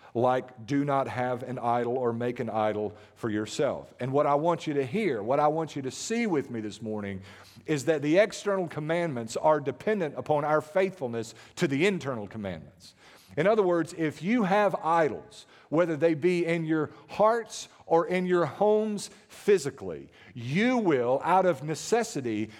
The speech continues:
violate the other commandments within the Ten Commandments. If you lie, or if you steal.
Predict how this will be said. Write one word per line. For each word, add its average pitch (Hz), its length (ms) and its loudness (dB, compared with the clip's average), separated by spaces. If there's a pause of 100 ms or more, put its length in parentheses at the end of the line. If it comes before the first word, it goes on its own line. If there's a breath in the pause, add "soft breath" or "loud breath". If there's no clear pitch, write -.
violate 123 880 2
the 147 160 -4
other 175 240 4
commandments 156 680 -6
within 120 220 -4
the 110 80 -6
Ten 98 220 -10
Commandments. 80 640 -12 (1040 loud breath)
If 147 260 -2
you 165 160 2
lie, 131 480 2 (1120 soft breath)
or 151 540 4 (120)
if 135 260 -4
you 131 340 -4 (140)
steal. 90 680 -6